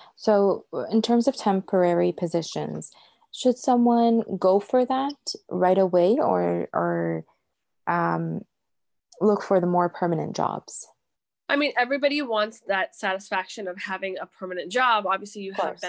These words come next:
Speaker 2: benefits and things like that that are needed. Um, but temporary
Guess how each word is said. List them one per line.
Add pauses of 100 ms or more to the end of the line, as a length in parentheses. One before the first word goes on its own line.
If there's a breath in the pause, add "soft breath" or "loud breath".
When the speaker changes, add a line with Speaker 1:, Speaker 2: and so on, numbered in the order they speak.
(180)
Speaker 2:
benefits
and
things
like
that
that
are
needed. (320)
Um, (540 loud breath)
but (140)
temporary